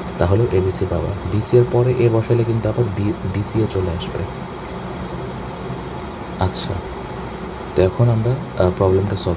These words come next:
করি। তো সবার আগে আমাদের এবি বের করতে হবে। আহ, এবি ম্যাট্রিক্সটা আমাদের বের করতে হবে। তো গুণের নিয়ম already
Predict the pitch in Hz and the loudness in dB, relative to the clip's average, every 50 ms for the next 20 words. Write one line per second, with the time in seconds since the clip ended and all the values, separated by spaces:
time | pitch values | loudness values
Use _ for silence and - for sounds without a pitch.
0 | - - - 90 - - - - - - - - - - - - - - - - | -2 -4 -4 -4 -4 -6 -8 -8 -10 -10 -10 -10 -10 -12 -10 -10 -10 -10 -8 -8
1 | - - - - - - - - - - - - - - - - - - - - | -10 -10 -10 -10 -10 -8 -8 -8 -8 -8 -8 -8 -8 -8 -8 -8 -8 -8 -8 -8
2 | - - - - - - - 95 - - 107 101 107 110 117 117 113 120 123 117 | -8 -8 -8 -8 -2 2 4 4 4 6 4 6 6 6 6 4 4 4 4 6
3 | 117 117 110 123 123 120 - - 123 120 123 131 127 113 104 92 92 - - - | 6 4 6 6 4 4 6 8 8 8 8 8 6 6 4 4 4 2 -2 -2
4 | - - 87 87 82 85 90 107 127 123 - - - - - - - - - - | 0 -2 0 0 0 0 0 -2 -2 -2 -6 -10 -12 -12 -10 -10 -10 -10 -10 -10
5 | - - - - - - - - - - - - - - - - - - - - | -10 -10 -10 -8 -8 -8 -8 -8 -8 -8 -8 -8 -8 -6 -6 -6 -6 -6 -6 -8
6 | - - - - - - - - - - - - 170 - - - - - - - | -8 -8 -8 -8 -8 -8 -8 -8 -8 -8 -8 -8 -8 -8 -8 -8 -6 -8 -6 -8
7 | - - - - - - 95 95 98 - 104 101 101 110 107 110 104 98 - 107 | -6 -8 -8 -8 -4 0 0 0 2 2 2 2 2 4 4 2 2 2 2 0
8 | 101 - - - 104 98 98 95 98 92 92 90 90 - 98 90 - - 92 92 | -2 0 0 0 2 2 2 2 2 4 4 4 4 4 0 0 0 2 2 2
9 | 87 92 117 127 - - - - - - - - - - - - - - - - | 2 2 0 -2 -4 -6 -10 -10 -10 -10 -10 -10 -10 -10 -10 -10 -10 -10 -10 -8
10 | - - 101 95 90 87 92 104 110 113 117 113 110 110 113 110 110 101 90 92 | -2 4 4 4 4 6 6 6 8 8 8 6 6 4 4 4 4 4 4 4
11 | 98 98 101 101 107 | 4 4 4 2 2